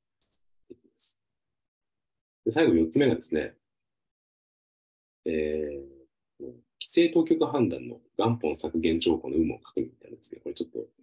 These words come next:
漢字ばっかりで難しいあれしてるんですけど、今回ですね、えー、クレディ・スイスのこの国庫債に関しては、その債券ですね、発行された時の契約書の中に、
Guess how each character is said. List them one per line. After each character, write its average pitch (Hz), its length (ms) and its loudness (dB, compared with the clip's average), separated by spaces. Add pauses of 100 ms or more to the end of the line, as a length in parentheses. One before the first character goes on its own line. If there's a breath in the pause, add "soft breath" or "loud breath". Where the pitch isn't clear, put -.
(140)
漢 87 140 0
字 80 200 2
ば 82 120 0
っ - 40 -10
か 85 80 -4
り 76 60 -2
で 65 140 -6
難 82 160 -6
し - 120 -2
い - 200 -10
あ 80 60 -10
れ 76 80 -4
し - 80 -4
て - 80 -4
る 76 60 -10
ん - 40 -14
で - 60 -18
す - 60 -16
け - 80 -16
ど、 - 260 2 (800 loud breath)
今 175 100 4
回 76 140 2
で - 80 -2
す - 120 -4
ね、 78 300 0
え 69 600 -12
ー、 57 60 -20 (1000)
ク 123 60 6
レ 120 60 8
デ 120 40 6
ィ・ - 20 4
ス 127 80 4
イ 117 60 4
ス - 120 -4
の - 60 -14
こ 71 80 -10
の 65 80 -10 (120)
国 87 100 -8
庫 95 80 2
債 87 240 -2 (340)
に - 120 -8
関 95 160 -2
し - 80 -6
て 67 100 -10
は、 78 320 -2 (580)
そ - 140 -4
の 76 240 -4 (560)
債 151 160 2
券 - 160 -4
で - 80 -18
す - 100 -4
ね、 113 80 2
発 - 220 -10
行 101 80 -4
さ - 80 -2
れ 98 80 -2
た - 100 -4
時 - 160 -4
の 73 100 -4
契 120 160 2
約 127 140 4
書 135 140 0
の 73 80 -2
中 80 220 -4
に、 78 340 2